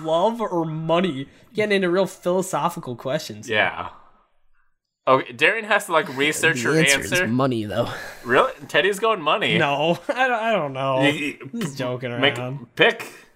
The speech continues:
Speaker 2: While Darian's looking up, doing her research, what, what do you think? Where are you going, Teddy?
Speaker 1: I would, I would play for money, just for, just for fun. I mean, it's a video game, yeah, that's fine. Why not? It's a jokey answer. I'm a, I'm gonna go for it.
Speaker 2: I don't know.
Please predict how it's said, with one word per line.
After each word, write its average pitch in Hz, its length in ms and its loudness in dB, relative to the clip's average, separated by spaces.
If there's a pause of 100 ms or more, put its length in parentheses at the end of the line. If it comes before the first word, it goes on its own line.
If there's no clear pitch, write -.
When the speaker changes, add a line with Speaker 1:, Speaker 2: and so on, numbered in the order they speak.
(300)
Speaker 2:
While 131 160 -2
Darian's 160 480 0
looking 147 300 0
up, 151 300 -6
doing 160 240 0
her 165 120 -2
research, 143 500 -2
what, 139 260 -2
what 139 100 -2
do 135 60 -2
you 135 100 0
think? 107 380 -2 (140)
Where 135 240 -6
are 135 40 2
you 135 60 -2
going, 110 240 2
Teddy? 110 320 2
Speaker 1:
I 440 200 0 (180)
would, 320 180 -14
I 349 120 0
would 403 160 -2
play 240 160 -2
for 196 160 -8
money, 180 340 -2 (380)
just - 220 -2
for, 311 120 -4 (120)
just 403 220 0
for 214 80 -4
fun. 185 180 0
I 185 40 -6
mean, 440 300 0
it's - 80 -8
a 294 40 -8
video 175 240 0
game, 170 220 -2
yeah, 226 120 -2
that's 262 160 -6
fine. 143 260 -4 (640)
Why 233 120 0
not? 127 260 -2 (680)
It's - 100 -10
a 240 40 -2
jokey 220 420 0
answer. 214 400 0
I'm 202 120 0
a, 185 60 2 (100)
I'm 175 120 0
gonna 175 100 2
go 139 140 0
for 139 220 0
it. 135 80 -8 (280)
Speaker 2:
I 170 80 -6
don't 131 240 0 (160)
know. 127 140 -12